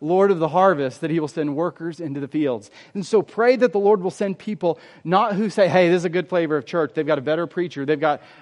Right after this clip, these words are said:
great music. They've got this and they've got that." Pray that he would send people like Linda who are like, "This, this block,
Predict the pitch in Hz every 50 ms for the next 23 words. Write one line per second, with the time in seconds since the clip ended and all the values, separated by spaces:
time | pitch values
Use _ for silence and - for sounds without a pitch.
0 | - - 127 151 170 175 160 170 175 180 170 135 143 131 - 165 170 147 165 170
1 | 147 143 147 165 160 147 - 151 147 147 151 127 147 139 131 - 156 139 123 -
2 | - - _ _ - 175 196 214 220 196 160 147 160 170 170 135 170 190 185 175
3 | - 175 156 143 - - 160 143 156 143 143 135 - 127 135 131 127 117 117 113
4 | 110 123 143 131 123 123 120 113 120 127 139 170 190 175 - - - _ _ -
5 | 147 139 175 170 - 139 135 147 147 143 151 156 156 -